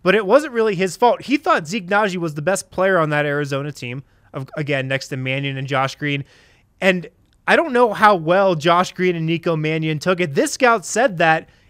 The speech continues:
it seemed like to him that those two guys stopped just passing to Zeke Naji at some points during the season because he was outperforming them and they didn't want to get overshadowed. So I think he's got a lot more that he's capable of than he showed at Arizona.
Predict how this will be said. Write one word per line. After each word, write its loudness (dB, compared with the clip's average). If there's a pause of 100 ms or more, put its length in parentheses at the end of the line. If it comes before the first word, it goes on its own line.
it -6
seemed -2
like 2
to -6
him -2
that 0
those 0
two -4
guys 2
stopped 0
just -8 (200)
passing -2
to -8
Zeke -4
Naji 0 (360)
at -4
some 2
points -4
during -2
the -6
season -6
because -2 (420)
he 0
was 0
outperforming 2
them 0
and -2
they 2
didn't -2
want -2
to -2
get 0
overshadowed. -2
So 0 (320)
I 0
think -2
he's -4
got 2
a 0
lot 0
more -2
that -2
he's -8
capable -2
of -4 (320)
than -4
he -4
showed -2 (360)
at -2
Arizona. -4